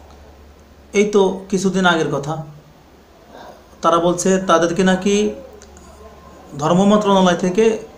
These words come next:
স্বীকৃতি দেওয়া হয়েছে, বলা হয়েছে তাদের মতো তারা দাওয়াত দিক। আমরা যখন চিঠিটা দেখলাম, চিঠির মধ্যে ধর্ম মন্ত্রণালয়ের কোনো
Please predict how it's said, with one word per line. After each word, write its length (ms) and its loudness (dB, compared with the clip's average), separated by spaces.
স্বীকৃতি 440 -4
দেওয়া 240 2
হয়েছে, 340 0
বলা 180 4
হয়েছে 280 2
তাদের 280 0
মতো 140 -4
তারা 380 -2
দাওয়াত 220 -10
দিক। 180 -10
আমরা 200 2
যখন 220 2
চিঠিটা 300 0
দেখলাম, 440 0
চিঠির 260 -4
মধ্যে 440 2
ধর্ম 240 2
মন্ত্রণালয়ের 720 4
কোনো 420 2